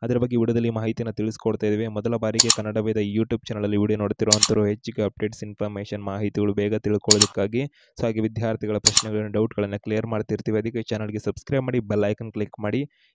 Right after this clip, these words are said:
ಈ ವಿಡಿಯೋ ಡಿಸ್ಕ್ರಿಪ್ಷನ್ Instagram ಲಿಂಕ್ ಹಾಗೆ Facebook ಲಿಂಕ್ ಇರುತ್ತೆ. Instagram-ಅಲ್ಲಿ ಅಫಿಷಿಯಲ್ ನೋಟಿಫಿಕೇಷನ್, ಟೈಮ್ ಟೇಬಲ್‌ಗಳು, ಅಪ್ಡೇಟ್ಸ್‌ಗಳನ್ನ ನೀವು ಪಡ್ಕೋಬೋದು. ನಿಮ್ದು ಏನಾದ್ರು ಪ್ರಶ್ನೆಗಳಿದ್ರು ಡೈರೆಕ್ಟಾಗಿ ನಮ್ಮ ಜೊತೆನೇ ಚಾಟ್ ಮಾಡೋದ್ರ ಮೂಲಕ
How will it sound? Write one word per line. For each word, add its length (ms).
ಈ 140
ವಿಡಿಯೋ 200
ಡಿಸ್ಕ್ರಿಪ್ಷನ್ 500
Instagram 380
ಲಿಂಕ್ 240
ಹಾಗೆ 160
Facebook 460
ಲಿಂಕ್ 200
ಇರುತ್ತೆ. 260
Instagram-ಅಲ್ಲಿ 500
ಅಫಿಷಿಯಲ್ 340
ನೋಟಿಫಿಕೇಷನ್, 760
ಟೈಮ್ 260
ಟೇಬಲ್‌ಗಳು, 440
ಅಪ್ಡೇಟ್ಸ್‌ಗಳನ್ನ 600
ನೀವು 240
ಪಡ್ಕೋಬೋದು. 520
ನಿಮ್ದು 260
ಏನಾದ್ರು 160
ಪ್ರಶ್ನೆಗಳಿದ್ರು 600
ಡೈರೆಕ್ಟಾಗಿ 480
ನಮ್ಮ 160
ಜೊತೆನೇ 260
ಚಾಟ್ 300
ಮಾಡೋದ್ರ 260
ಮೂಲಕ 280